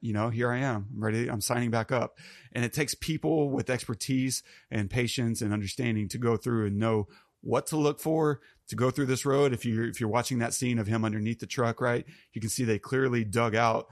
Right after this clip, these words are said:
uh, a nice rivet in the bottom, maybe for safety, but also maybe just because you, you needed a better shot of him and so we can see his face.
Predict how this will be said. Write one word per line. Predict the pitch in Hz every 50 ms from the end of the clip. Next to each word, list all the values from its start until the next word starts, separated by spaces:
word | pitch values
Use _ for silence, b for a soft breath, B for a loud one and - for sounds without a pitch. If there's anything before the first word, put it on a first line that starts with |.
| B B B B B
uh, | - 117 110 104 - - - -
a | - 117
nice | 107 113 117 110 -
rivet | 113 110 117 113 120 113
in | 110 110
the | 104
bottom, | 95 104 113 113 117 120 127 127 123 b b b b b
maybe | - - 120 123 135 151
for | 143 - 165
safety, | 147 - 151 151 143 - 170 170
but | 131 120
also | 113 117 123 - 147
maybe | 123 120 117 117 123 120
just | 110 117 110 -
because | 117 107 - 127 117 120 117 110 - b b b b b
you, | b 123 120 110 107 117 117 - - - _ _ _ _ _ _ -
you | - 120 113 110 110
needed | 107 110 117 120 113 107
a | 113
better | 104 113 120 123 120
shot | - - 143 143 131 113 - - _ - - -
of | 139 127 110 107
him | 110 110 123 123 120 120 127 123 123 -
and | 110 110 110 110 104 98 -
so | - - -
we | 113 117 110
can | - 117
see | - 135
his | 131 120 -
face. | 165 - 127 117 110 -